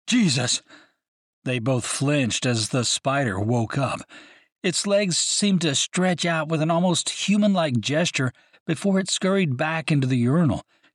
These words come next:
disappearing down the drain. Um, Darius looked at Rome. "All right, let's get out of here." He punched Rome playfully on the shoulder.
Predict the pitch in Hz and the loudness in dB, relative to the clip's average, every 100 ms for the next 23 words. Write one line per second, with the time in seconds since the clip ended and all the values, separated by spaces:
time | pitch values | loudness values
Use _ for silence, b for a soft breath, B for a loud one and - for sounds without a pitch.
0 | - 156 - - 160 160 107 101 120 107 | -6 -2 -2 -2 0 0 0 0 0 0
1 | 95 120 131 104 71 - _ _ _ _ | 0 0 2 0 -4 -8 _ _ _ _
2 | _ _ _ _ _ _ _ _ _ _ | _ _ _ _ _ _ _ _ _ _
3 | 151 139 127 123 127 123 123 120 - _ | -2 0 2 2 2 4 2 0 -4 _
4 | _ _ _ _ - 110 98 82 - 113 | _ _ _ _ -6 -4 -2 -2 -2 -2
5 | - 90 98 104 78 - _ _ _ _ | -2 -4 -2 -2 -2 -6 _ _ _ _
6 | 123 98 135 143 131 87 B B B _ | -2 0 0 0 -2 -4 B B B _
7 | 147 165 170 175 180 160 - 156 127 110 | 0 2 4 2 2 -2 -2 0 0 0
8 | 98 87 - B B B _ _ _ _ | -2 -4 -6 B B B _ _ _ _
9 | - 131 139 117 - 123 127 113 - 131 | -6 -2 -2 -2 -2 0 0 0 -2 -2
10 | 135 - 107 98 87 - 120 101 95 | -2 0 0 0 0 -2 -2 -2 -4